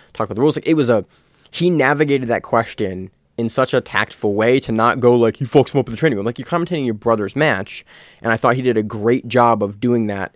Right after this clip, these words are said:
in a very non-biased way, in a way that it genuinely surprised me a little bit because it was just very good commentary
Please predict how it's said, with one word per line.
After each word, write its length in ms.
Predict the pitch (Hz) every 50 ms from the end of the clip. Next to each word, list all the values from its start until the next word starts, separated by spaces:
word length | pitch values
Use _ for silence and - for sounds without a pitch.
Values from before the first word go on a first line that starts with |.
| _ _ -
in 100 | 113 110
a 160 | 107 101 98
very 420 | 98 101 110 110 110 110 107 104
non-biased 760 | 104 98 101 98 101 104 104 101 101 98 98 101 95 92 - -
way, 460 | 95 92 85 87 104 117 139 147 - - _ _ -
in 100 | 120 123
a 40 |
way 120 | 120 123 120
that 360 | 113 113 - _ _ - - -
it 200 | 151 139 - - _ 117
genuinely 560 | 113 107 107 131 147 175 180 180 170 175 160
surprised 640 | - - - - - - 135 120 127 151 160 143 -
me 120 | - 107 101
a 40 |
little 200 | 95 98 95 95
bit 280 | 90 104 98 95 - - _ - - - _ _
because 600 | 110 107 - - 110 104 101 98 98 - - - _
it 100 | - 110
was 260 | 95 101 104 98 95
just 320 | - - 107 95 - - _ _
very 400 | 101 101 98 113 110 117 123 120
good 360 | 113 104 - 120 113 110 104 -
commentary 760 | - - 143 151 156 151 127 - 120 101 101 95 98 98